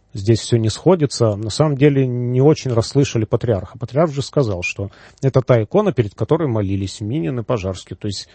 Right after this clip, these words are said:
не оригинал, а именно московский список, ибо известно, что, э, во время вот с-, с-, в смутное время,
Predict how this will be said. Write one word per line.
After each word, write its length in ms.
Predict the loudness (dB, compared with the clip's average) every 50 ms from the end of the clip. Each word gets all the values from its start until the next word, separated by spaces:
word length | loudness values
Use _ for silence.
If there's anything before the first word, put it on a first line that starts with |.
| -20 -20 -20 -12 -4
не 140 | 0 2 4
оригинал, 440 | 4 4 4 2 2 2 4 4 4
а 40 |
именно 160 | 4 4 2 0
московский 500 | 0 0 0 0 0 -2 0 0 -4 -4
список, 640 | -4 -2 0 0 0 0 -2 -6 -12 -16 -20 -20 _ _ _
ибо 240 | -4 2 4 4 4
известно, 420 | 4 4 0 -2 -2 -4 -6 -8
что, 380 | -6 -6 -4 -4 -2 -4 -4 -6 _ _ -20 -20 -20 -20 -20 _ _ _ -12
э, 40 | -8
во 400 | -6 -4 -4 -4 -4 -4 -2 -2
время 320 | 0 2 0 0 0 -2 -6
вот 180 | -6 -8 -10
с-, 400 | -16 -20 -18 -16 -14 -12 -10 -10
с-, 140 | -10 -10 -10
в 280 | -10 -10 -10 -10 -10 -6
смутное 440 | 0 2 2 2 2 2 0 0 2
время, 520 | 2 2 2 2 2 2 2 2 0 -2